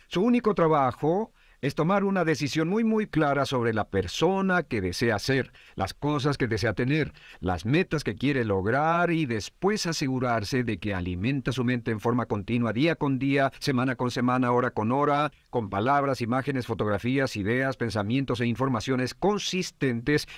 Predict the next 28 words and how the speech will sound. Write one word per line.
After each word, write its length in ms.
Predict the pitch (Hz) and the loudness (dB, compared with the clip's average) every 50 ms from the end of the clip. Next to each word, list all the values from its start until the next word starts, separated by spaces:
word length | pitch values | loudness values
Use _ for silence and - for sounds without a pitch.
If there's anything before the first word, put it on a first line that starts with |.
| - - | -12 -4
con 240 | 110 117 113 101 | -2 -2 0 -2
sus 360 | 87 - - 90 85 - - - | -4 -4 -4 -4 -4 -4 -6 -6
metas 600 | 95 110 135 156 156 - - 151 147 143 - 131 | -2 0 0 0 0 -2 0 0 0 2 2 0
y 100 | 120 110 | -2 0
con 220 | - 127 123 117 | 0 -2 -2 0
sus 220 | - 135 135 - | 0 -2 -2 -2
ideales. 760 | - 135 120 107 110 104 98 92 82 76 78 85 - - - _ - - - - - - - - | -2 -2 0 2 2 2 2 2 0 -4 -8 -10 -12 -12 -16 _ -20 -20 -20 -20 -20 -20 -12 -4
Mantenga 400 | 117 131 131 123 208 220 202 202 | -2 -2 0 2 2 2 2 0
su 120 | - 165 | 0 0
mente 260 | 147 147 151 143 - 131 | 0 0 0 0 0 0
en 100 | 120 113 | 0 0
lo 100 | 104 92 | -2 0
que 140 | - 101 | 0 0
desea 580 | 90 92 85 - - 135 147 147 151 156 156 156 - _ _ _ _ _ _ _ - | 0 0 -2 -2 0 0 2 2 2 2 0 -2 -8 _ _ _ _ _ _ _ -2
y 100 | 127 120 | 0 0
manténgala 580 | 110 98 90 - - 120 120 123 123 120 123 | 2 0 0 0 0 0 0 2 2 2 2
lejos 380 | 127 131 123 120 110 - 127 117 | 2 2 0 -2 -2 -2 -2 0
de 80 | 117 101 | 0 0
lo 100 | 92 82 | 0 0
que 80 | - | 0
no 120 | 98 104 107 | 0 0 0
desea, 480 | 110 110 - 156 143 131 120 123 127 _ _ - - - | 0 -2 0 0 2 2 2 0 -2 _ _ -20 -20 -8
y 180 | - 120 113 - _ _ - | -4 -4 -4 -4 _ _ 0
todo 560 | - 165 190 190 185 175 165 175 180 180 175 | 2 2 2 2 0 -2 0 0 0 0 -2
será 400 | - - - - 95 98 95 92 | -4 -6 -8 -6 -4 -2 -2 -2
posible 720 | - - 95 90 - 120 127 135 127 127 131 131 131 127 113 | 0 -2 -4 -2 -2 -2 -2 -2 0 0 0 0 0 -2 -2
para 420 | _ - 101 98 104 104 110 107 | _ 0 2 2 2 4 4 2
usted. 340 | 104 98 - - - - - | 2 2 0 -4 -6 -6 -6